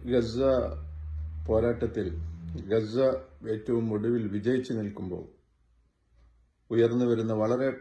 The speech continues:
പ്രധാനപ്പെട്ട ഒരു ചോദ്യമുണ്ട്. ഗസ എങ്ങനെയാണ് വിജയിച്ചത്?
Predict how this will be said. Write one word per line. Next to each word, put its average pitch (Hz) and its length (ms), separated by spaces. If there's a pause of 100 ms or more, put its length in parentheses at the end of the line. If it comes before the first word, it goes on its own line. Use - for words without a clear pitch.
(180)
പ്രധാനപ്പെട്ട 123 600
ഒരു 104 480 (600)
ചോദ്യമുണ്ട്. 92 480 (1040)
ഗസ 113 400 (580)
എങ്ങനെയാണ് 135 600
വിജയിച്ചത്? 95 560